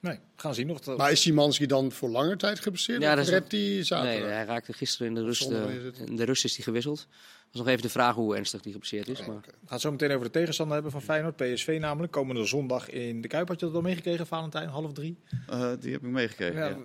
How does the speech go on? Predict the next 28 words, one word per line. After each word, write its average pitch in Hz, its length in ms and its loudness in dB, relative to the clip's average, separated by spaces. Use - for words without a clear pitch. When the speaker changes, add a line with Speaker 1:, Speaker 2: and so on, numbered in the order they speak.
Speaker 1:
ja, 131 240 -2
dat, - 260 -4
dat 123 140 -4
keilen 143 260 6
wij 143 140 6
wel 151 40 6
aan, 139 60 6
Speaker 3:
Geïnvesteerd 135 180 10
Speaker 1:
hè? - 60 6
Speaker 3:
in 202 60 6
de 160 160 4
promo's, 127 240 8
Speaker 1:
Ja, - 100 8
we 202 60 8
Speaker 3:
hè? 277 60 6
Ja. 175 200 8
Speaker 1:
investeren 147 280 8
in 139 60 4
promo's. 120 480 2
Ja, 143 80 -2
Speaker 3:
Maar 180 80 8
die 214 120 8
Jiménez, 233 340 8
Speaker 1:
kleine 147 200 8
ergernis 165 260 8
Speaker 3:
dat - 80 4
Speaker 1:
bij, 143 600 6
eh, 127 40 -2